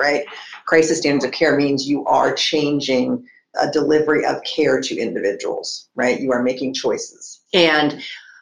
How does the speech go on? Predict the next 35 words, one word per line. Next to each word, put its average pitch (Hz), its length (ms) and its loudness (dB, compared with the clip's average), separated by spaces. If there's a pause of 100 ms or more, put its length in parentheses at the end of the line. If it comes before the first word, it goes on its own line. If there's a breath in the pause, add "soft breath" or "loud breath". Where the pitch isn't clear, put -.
Washington 156 440 2
State's 156 340 -2
goal 147 480 4
has 139 320 -2
been, 139 480 -2
and 135 260 -4
the, 131 40 -2
and 139 200 -4
the 135 60 -6
health 143 500 -4
systems 147 840 -4
across 123 420 -2
the 131 60 -12
state 127 500 2
have 131 180 0
locked 131 300 2
arms 135 320 2
to 123 80 -4
say, 123 240 2
"We 131 240 -2
will 135 300 2
do 135 120 -4
whatever 147 360 2
it - 160 0
takes - 320 0
to - 100 -10
keep - 300 -10
the 131 80 -2
state - 540 -2 (100)
out 131 160 2
of - 120 -8
crisis - 360 -6
standards - 260 -8
of - 100 -16
care." 60 340 -6